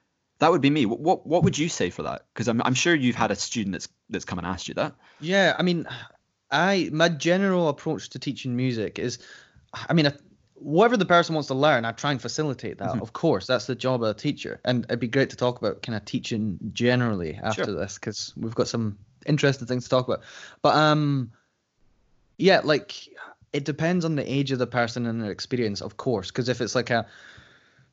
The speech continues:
Speaker 2: twenty-three-year-old person who, like, has a bunch of theory under the belt compared to a kid who's, like, playing,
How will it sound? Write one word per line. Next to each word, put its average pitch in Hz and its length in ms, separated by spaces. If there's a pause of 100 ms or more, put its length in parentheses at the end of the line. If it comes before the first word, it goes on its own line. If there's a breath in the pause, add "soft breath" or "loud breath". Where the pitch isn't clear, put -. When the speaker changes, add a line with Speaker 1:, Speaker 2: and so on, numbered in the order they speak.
(100)
Speaker 2:
twenty-three-year-old 135 880
person 123 400
who, 120 380
like, 117 320
has 123 180
a 123 40
bunch 120 260
of 110 60
theory 131 200
under 120 160
the 110 80
belt 107 320
compared 113 360
to 110 60
a 101 40
kid 120 300
who's, 107 320
like, 104 500
playing, 104 600